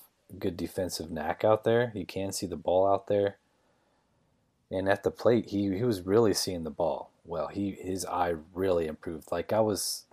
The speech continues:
he was taking some incredible takes. Like, "Wow, how did you know that ball?" It looked like it was, like, a few inches off the plate, maybe an inch, and then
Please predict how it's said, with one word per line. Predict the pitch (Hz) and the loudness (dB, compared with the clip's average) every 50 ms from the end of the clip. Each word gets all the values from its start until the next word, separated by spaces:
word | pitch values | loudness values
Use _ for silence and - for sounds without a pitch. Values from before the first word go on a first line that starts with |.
| _ _ _ _ _ _ _ _ | _ _ _ _ _ _ _ _
he | 147 | 2
was | 151 147 | 2 4
taking | - - 135 127 113 | 4 4 4 4 2
some | - - 98 92 | 0 -4 -4 -6
incredible | 87 - - 120 110 98 90 90 | -6 2 4 6 6 6 4 2
takes. | - - 107 98 - - | 0 0 -2 -2 -2 -4
Like, | 87 80 - - | -6 -8 -6 -4
"Wow, | 85 95 104 95 - | -2 0 0 0 0
how | - - 110 123 | 0 0 0 0
did | 110 85 95 | 0 -2 -4
you | 110 117 107 | -4 -4 -2
know | 104 101 95 85 - - | 0 0 -2 -2 -2 -2
that | 95 95 98 95 - | -2 -2 -2 -2 0
ball?" | - 98 90 82 78 - - _ _ _ _ - | 2 2 2 2 0 -4 -8 _ _ _ _ 0
It | 135 | 0
looked | 156 160 175 | 4 6 6
like | 143 - | 4 4
it | 127 | 2
was, | 120 107 110 | 2 2 2
like, | 98 - | 2 2
a | 90 | -2
few | - - - 120 117 113 | -6 -4 0 2 4 4
inches | 110 107 - - 90 | 2 2 -2 -2 0
off | 92 85 80 - | 0 -2 -2 -4
the | - | -10
plate, | _ - 95 85 85 | _ -4 -4 -4 -2
maybe | 98 104 95 87 | -4 -4 -4 -6
an | 82 80 | -6 -4
inch, | - 98 98 87 - - - | -4 -4 -4 -4 -8 -12 -12
and | - 92 90 | -10 -6 -6
then | 92 87 85 | -6 -6 -6